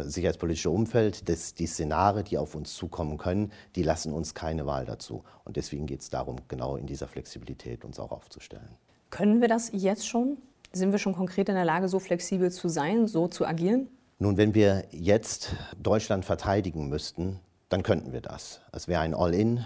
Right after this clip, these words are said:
Speaker 1: Wir würden das tun, was wir jetzt können. Wenn Sie danach fragen, können wir es schon richtig gut? Da muss ich sagen,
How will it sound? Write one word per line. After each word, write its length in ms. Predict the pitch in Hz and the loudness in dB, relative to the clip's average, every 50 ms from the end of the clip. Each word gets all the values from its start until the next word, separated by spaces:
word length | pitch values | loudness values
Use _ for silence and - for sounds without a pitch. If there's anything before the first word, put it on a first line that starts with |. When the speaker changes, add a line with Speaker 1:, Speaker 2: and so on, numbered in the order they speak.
| - - | -6 -10
Speaker 1:
Wir 240 | - 73 78 85 78 | -8 -4 -2 0 2
würden 300 | 85 90 82 85 80 - | 2 2 2 0 2 2
das 260 | - - 107 - - | 2 2 2 0 -4
tun, 300 | - - 92 87 92 85 | -4 -4 -2 -2 -2 -2
was 180 | 78 78 - - | -2 -4 -4 -4
wir 80 | 80 73 | -4 -4
jetzt 280 | 73 69 - - - | -4 -4 -6 -8 -8
können. 340 | - - 64 57 - - - | -6 -6 -6 -6 -8 -12 -10
Wenn 160 | - 69 78 80 | -6 -4 -4 -4
Sie 140 | 73 78 | -2 -2
danach 260 | - 78 78 78 80 80 | -2 -2 -2 -2 -4 -4
fragen, 520 | - - 82 87 95 98 90 85 85 - - | -4 0 2 2 2 2 0 -4 -6 -8 -8
können 240 | - 104 92 95 85 | -4 -4 -2 -2 -2
wir 80 | 85 | -4
es 80 | 78 - | -4 -4
schon 180 | - 90 80 | -4 -4 -4
richtig 400 | 71 78 85 - - - - - | -2 -4 -4 -6 -8 -12 -12 -8
gut? 380 | - 90 - 101 - - - - _ _ _ - - - _ - | -6 -4 -4 -4 -6 -10 -16 -20 _ _ _ -20 -20 -20 _ -10
Da 100 | - 69 | -8 -6
muss 80 | 78 92 | -4 -2
ich 80 | 87 | 0
sagen, 280 | - 101 101 101 101 | 2 2 2 2 0